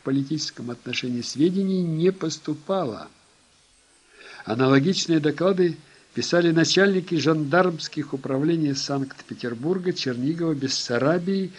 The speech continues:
на территории которых временно находился писатель.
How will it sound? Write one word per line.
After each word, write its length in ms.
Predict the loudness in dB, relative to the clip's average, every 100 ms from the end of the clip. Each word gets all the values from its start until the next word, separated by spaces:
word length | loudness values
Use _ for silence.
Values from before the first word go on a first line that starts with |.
| -18 -4
на 100 | -2
территории 680 | 2 2 2 2 2 2
которых 640 | -2 -8 -6 -2 0 -2 -6
временно 680 | -2 4 4 4 0 0
находился 840 | -2 -4 -4 -4 0 0 0 -4 -12
писатель. 680 | -14 -12 -10 -12 -14 -16